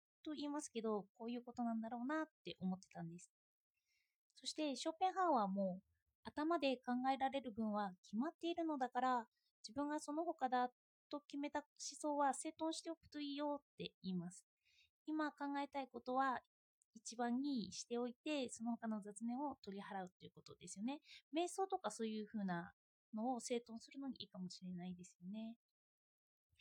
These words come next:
私は忘れやすくて、そこまで気にできないというタイプでもあります。私の特性上、私は傾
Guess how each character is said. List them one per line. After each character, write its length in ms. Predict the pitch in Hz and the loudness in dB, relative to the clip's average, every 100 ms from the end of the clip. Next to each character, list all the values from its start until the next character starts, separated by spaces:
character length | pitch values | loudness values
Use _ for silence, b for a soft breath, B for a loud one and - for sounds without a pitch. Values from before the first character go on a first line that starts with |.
| B B B B - | B B B B -12
私 320 | 247 302 - | -6 -4 6
は 300 | 349 302 - | 8 8 4
忘 220 | 185 240 - | 0 -2 0
れ 80 | |
や 100 | 415 | 0
す 140 | 427 - | 0 -8
く 80 | - | -10
て、 360 | - 190 151 - | -4 -4 -6 -12
そ 160 | - | -8
こ 80 | 254 | -2
ま 140 | 285 | 0
で 80 | 262 247 208 | 2 0 0
気 80 | 233 | 0
に 140 | 262 | 0
で 100 | 247 | 0
き 120 | 254 359 | -2 0
な 120 | 285 | 0
い 120 | 185 - | -2 -2
と 60 | |
い 120 | 240 233 | -2 0
う 60 | |
タ 120 | - | 0
イ 60 | 311 | -2
プ 200 | - 220 220 | -2 -4 -2
で 80 | |
も 160 | 294 226 | 0 2
あ 60 | 175 | 2
り 80 | |
ま 160 | 175 170 | 0 -2
す。 160 | - - _ _ _ _ | -6 -20 _ _ _ _
私 220 | - 285 | -8 -2
の 140 | 302 302 | 0 0
特 200 | 294 - | -4 -10
性 200 | 294 285 | -6 -4
上、 440 | 285 302 285 226 - B B B | 0 2 2 2 -4 B B B
私 200 | - - | -12 -6
は 80 | 285 | -4
傾 180 | - | -2